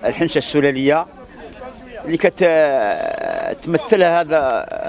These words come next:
الرابطة المغربية لحقوق الإنسان، وحنا كنعيشوا تحت ظل الدستورية الملكية لصاحب الجلالة الملك محمد السادس نصره الله، وكنبينوا هنا للرأي العام باللي أننا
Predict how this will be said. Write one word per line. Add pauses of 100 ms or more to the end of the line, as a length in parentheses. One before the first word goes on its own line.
(300)
الرابطة
المغربية
لحقوق
الإنسان، (760)
وحنا
كنعيشوا
تحت (680)
ظل (380)
الدستورية
الملكية
لصاحب
الجلالة
الملك (300)
محمد (240)
السادس
نصره
الله، (680)
وكنبينوا
هنا
للرأي
العام (560)
باللي
أننا